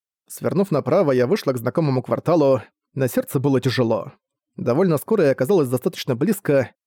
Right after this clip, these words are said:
радиус силы снова стал больше. Странно. По идее, он должен был увеличиваться тогда, когда я чувствовала себя загнанной в ловушку,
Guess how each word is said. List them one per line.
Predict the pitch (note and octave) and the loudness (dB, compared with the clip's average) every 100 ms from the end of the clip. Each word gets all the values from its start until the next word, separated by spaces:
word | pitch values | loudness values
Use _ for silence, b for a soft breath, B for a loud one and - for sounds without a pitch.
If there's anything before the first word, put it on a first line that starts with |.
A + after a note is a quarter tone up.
| _ _ | _ _
радиус | - G#3+ A3 C3+ | -4 0 2 0
силы | - A#3 C#3+ | 0 0 0
снова | F#3 C#3+ | 0 -2
стал | B2 C3 | 0 -2
больше. | A#2+ B2+ A2 - - - - _ _ - | 0 0 -2 -6 -8 -8 -20 _ _ -18
Странно. | - C#3 B2+ A#2 F#2 _ _ _ - | -6 -4 -4 -8 -12 _ _ _ -6
По | B2 | -2
идее, | A#2+ F3+ | 0 2
он | E3+ C#3+ | 2 2
должен | E3 C#3+ | 0 2
был | C#3 C#3+ | 0 0
увеличиваться | C3 F#3 - B2+ A#2+ | 2 0 0 -4 -2
тогда, | C3+ B2 | -4 -2
когда | C3 B2 C3 | -4 -2 0
я | A#2 | 0
чувствовала | D3 - B2+ B2 | -2 -2 -2 -2
себя | - C3 | 0 -2
загнанной | B2+ B2+ B2+ | 0 0 0
в | A#2+ | 0
ловушку, | A#2+ D3+ - - C#3+ | 0 0 -2 0 0